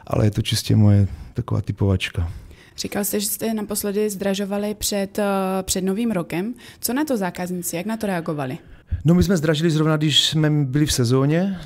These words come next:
Speaker 1: to znamená, my tu nejhlavnější sezónu máme ten říjen, listopad, prosinec. Eh,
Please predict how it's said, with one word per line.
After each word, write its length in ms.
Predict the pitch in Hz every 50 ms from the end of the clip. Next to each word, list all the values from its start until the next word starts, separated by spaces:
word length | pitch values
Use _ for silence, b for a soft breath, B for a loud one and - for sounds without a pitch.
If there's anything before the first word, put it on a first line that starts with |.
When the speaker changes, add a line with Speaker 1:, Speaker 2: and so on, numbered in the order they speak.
| 135 127 -
Speaker 1:
to 60 | 131
znamená, 360 | 123 127 127 131 127 127 123
my 160 | 123 123 120
tu 300 | 113 - _ - 123 120
nejhlavnější 500 | 120 123 123 123 127 120 123 113 - 120
sezónu 360 | 110 117 117 113 120 117 117
máme 240 | 117 117 117 117 117
ten 180 | 113 - 117 113
říjen, 240 | 101 113 117 117 113
listopad, 360 | 113 104 - - - 123 117
prosinec. 760 | - - 113 110 - - 139 147 151 156 151 - - - - B B B B B B B B B B B B B -
Eh, 680 | - 110 110 110 110 107 110 107 107 107 107 107 104